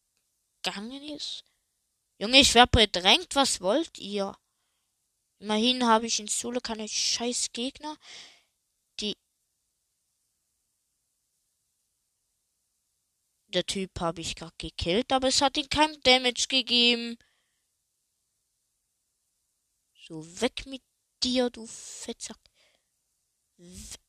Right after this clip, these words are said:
ihr habt nicht echt geteamt, oder?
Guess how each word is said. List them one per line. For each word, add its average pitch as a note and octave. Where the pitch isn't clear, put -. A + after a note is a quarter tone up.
ihr G3
habt G3
nicht G#3+
echt -
geteamt, F#3+
oder? F#3+